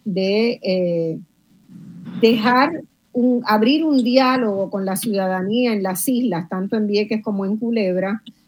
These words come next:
para dejar ese plan de desarrollo para, para las islas, eh, preparado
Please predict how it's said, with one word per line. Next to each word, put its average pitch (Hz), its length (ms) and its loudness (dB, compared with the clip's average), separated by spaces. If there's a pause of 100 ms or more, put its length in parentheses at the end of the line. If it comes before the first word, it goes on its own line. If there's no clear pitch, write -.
(160)
para 202 220 0
dejar 214 340 0
ese 262 220 0
plan 226 300 0
de 247 100 2
desarrollo 208 960 0 (400)
para, 180 540 -2
para 190 200 -2
las 185 280 -4
islas, 208 480 -2 (480)
eh, 175 840 -4 (480)
preparado 233 960 2